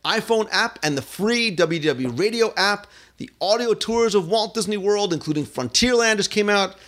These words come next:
Celebrations Magazine. Look, you can get Disney magic from us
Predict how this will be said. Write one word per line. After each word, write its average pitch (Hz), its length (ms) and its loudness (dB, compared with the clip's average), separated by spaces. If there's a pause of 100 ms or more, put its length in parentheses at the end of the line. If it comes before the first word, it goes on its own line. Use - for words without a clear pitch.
(100)
Celebrations 196 720 0
Magazine. 175 380 2
Look, 220 200 2
you 247 120 0
can 247 240 -4
get 180 340 0 (360)
Disney 190 280 0
magic 160 380 -2
from 139 160 -2
us 139 220 0